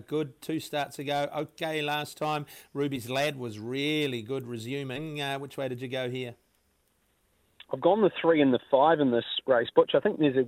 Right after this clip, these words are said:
Speaker 2: good opportunity to shop around some roughies in this. Follow Your Dreams on top. He was wide from the nine hundred last time out, and he should map well with the weight. Kelsey Hannon claims three kilos of a horse who can lead the machine quite nicely. So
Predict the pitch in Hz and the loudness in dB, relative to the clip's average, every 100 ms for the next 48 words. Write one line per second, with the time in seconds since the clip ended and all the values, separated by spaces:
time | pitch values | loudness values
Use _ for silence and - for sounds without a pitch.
0 | - 160 151 131 131 - 147 127 127 117 | 0 2 4 4 0 2 2 2 0 -2
1 | - 147 - 131 131 123 123 107 120 143 | 2 2 2 0 0 -2 -10 -4 -2 -2
2 | - 131 117 110 - _ - 196 208 151 | -6 -16 -12 -12 -12 _ 2 2 2 0
3 | 160 147 127 123 110 143 113 _ _ _ | -2 -2 -4 -6 -4 -2 -2 _ _ _
4 | _ - 123 117 139 160 - 139 127 131 | _ -10 -10 -4 -2 -2 -4 -8 -4 -4
5 | 120 131 120 123 123 - 135 120 131 123 | -4 -6 -6 -4 -6 -8 -8 -6 -6 -6
6 | 120 120 - 208 180 156 - - 143 131 | -6 -6 -4 -4 -2 -4 -6 -2 2 4
7 | 127 117 139 - - 113 131 123 _ 151 | 2 -2 -4 -4 -10 -4 -4 -4 _ -4
8 | 147 135 127 127 123 - 123 113 - 131 | -4 -6 -10 -10 -6 -4 -4 -6 -4 -2
9 | 120 - 135 123 117 - - - 139 - | -2 -2 0 0 0 -2 -4 -4 -4 -4
10 | 123 120 123 123 113 113 - 123 117 123 | -8 -2 -2 -2 -4 -10 -6 -6 0 2
11 | 113 123 127 - 120 - 123 | 2 0 -2 -2 -6 -2 0